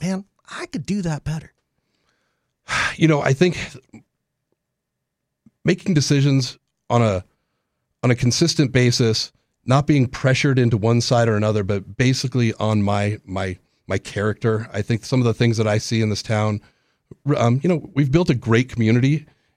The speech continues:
Speaker 2: and we can continue the, the greatness of this community, but we need people coming together to make a, a, a solid decision on items.
Speaker 1: Seven seven five fifty-five fifty-nine, number to join us. So, uh,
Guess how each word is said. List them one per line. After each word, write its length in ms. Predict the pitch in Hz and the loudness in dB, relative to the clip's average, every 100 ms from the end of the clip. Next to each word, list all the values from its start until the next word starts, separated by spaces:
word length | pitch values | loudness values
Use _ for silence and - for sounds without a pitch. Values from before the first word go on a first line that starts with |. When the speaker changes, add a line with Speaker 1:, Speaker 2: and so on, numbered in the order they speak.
| _ | _
Speaker 2:
and 80 | 123 | 2
we 80 | 127 | 2
can 160 | - | -2
continue 560 | - 120 - 147 156 135 | -4 -2 0 4 4 4
the, 380 | 110 107 101 98 | 2 0 0 0
the 120 | 104 | -2
greatness 560 | 101 104 110 117 123 131 | 0 2 2 2 0 0
of 60 | |
this 140 | 123 - | -2 0
community, 520 | 127 117 117 120 123 - _ _ | 0 2 2 0 -2 -8 _ _
but 80 | 120 | -2
we 140 | 120 120 | 2 2
need 320 | 135 156 107 _ _ _ | 2 2 -2 _ _ _
people 280 | 143 135 | -4 -2
coming 260 | 113 123 123 | -2 0 2
together 340 | 113 110 110 | 4 2 2
to 80 | 98 | 0
make 260 | 92 104 - | 0 0 -2
a, 200 | 98 92 92 - | -6 -6 -6 -10
a, 220 | 95 - | -16 -14
a 40 | |
solid 540 | 98 - 120 113 110 92 | -14 -4 0 2 2 0
decision 600 | 92 - 107 101 92 90 | -4 -4 -2 -4 -4 -8
on 320 | 87 90 90 | -10 -12 -12
items. 500 | 92 87 87 92 - _ _ _ _ _ _ _ _ _ _ _ _ _ _ _ _ | -12 -12 -14 -20 -20 _ _ _ _ _ _ _ _ _ _ _ _ _ _ _ _
Speaker 1:
Seven 360 | - - 247 269 | -10 -2 -2 -2
seven 260 | 254 247 156 | -4 -4 -4
five 320 | 139 139 135 | -4 -4 -4
fifty-five 600 | 160 156 151 147 147 151 | -6 -6 -6 -4 -4 -4
fifty-nine, 720 | - 151 143 135 151 156 151 | -8 -8 -6 -2 -2 -2 -2
number 300 | 151 156 170 | -4 -4 -4
to 260 | - 175 160 | -4 -4 -4
join 380 | 131 139 151 160 | -4 -4 -2 -2
us. 260 | 156 - - | -4 -8 -12
So, 360 | - 170 156 - _ _ _ | -6 -4 -4 -10 _ _ _
uh, 880 | 143 _ _ _ - 123 _ _ - | -20 _ _ _ -20 -20 _ _ -18